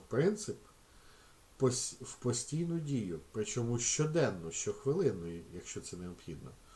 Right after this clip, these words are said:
Якщо ми вибираємо дії, які спрямовані на зміцнення і збереження нашого здоров'я, то у нас формуються корисні звички. А якщо ні, то шкідливі звички, які заважають зберігати здоров'я і бути успішними в житті.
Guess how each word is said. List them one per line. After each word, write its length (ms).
Якщо 300
ми 160
вибираємо 600
дії, 340
які 420
спрямовані 640
на 140
зміцнення 540
і 40
збереження 600
нашого 320
здоров'я, 340
то 160
у 40
нас 160
формуються 580
корисні 420
звички. 460
А 80
якщо 340
ні, 180
то 160
шкідливі 480
звички, 460
які 120
заважають 480
зберігати 440
здоров'я 340
і 40
бути 260
успішними 540
в 40
житті. 340